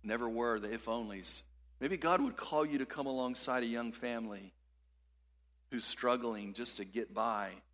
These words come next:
with toddlers. Or maybe to come alongside someone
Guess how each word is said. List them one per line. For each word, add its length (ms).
with 160
toddlers. 720
Or 80
maybe 220
to 60
come 220
alongside 580
someone 260